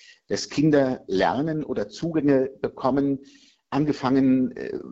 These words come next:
ein Gotteshaus zu verstehen oder für sich auch zu erschließen, damit man da etwas mehr zu Hause wird oder wo ich auch Step by Step Gottesdienste mitfeiere und miterlebe,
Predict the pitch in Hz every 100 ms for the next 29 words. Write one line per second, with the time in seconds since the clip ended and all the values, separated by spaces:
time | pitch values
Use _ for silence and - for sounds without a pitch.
0 | - _ 107 104 92 147 175 - 139 151
1 | - 151 139 - - - 113 151 170 156
2 | 120 113 117 110 160 - - - 120 202
3 | - - 156 - 180 165 - - - 110
4 | 135 131 117 101 107 - - 110 113 123
5 | 127 - - 98 165 165 143 143 156 -
6 | _ - _ - 135 120 127 135 - -
7 | 120 - - _ - 127 - 123 107 -
8 | 143 143 - 127 139 - 131 135 - 110
9 | 127 - 127 127 151 139 131 123 117 101
10 | 107 120 175 156 147